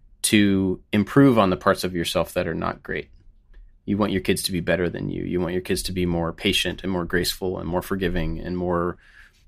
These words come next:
you know, community-minded than you are. But you're,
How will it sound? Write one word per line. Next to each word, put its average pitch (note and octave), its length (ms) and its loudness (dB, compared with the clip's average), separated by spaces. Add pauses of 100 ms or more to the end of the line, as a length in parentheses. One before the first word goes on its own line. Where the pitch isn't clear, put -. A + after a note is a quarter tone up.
you G#2 100 -2
know, F#2+ 220 -2
community-minded F#2 800 4
than F2+ 140 4
you F2 200 0
are. D2 300 -8 (1500)
But A2+ 540 4 (840)
you're, A2+ 320 6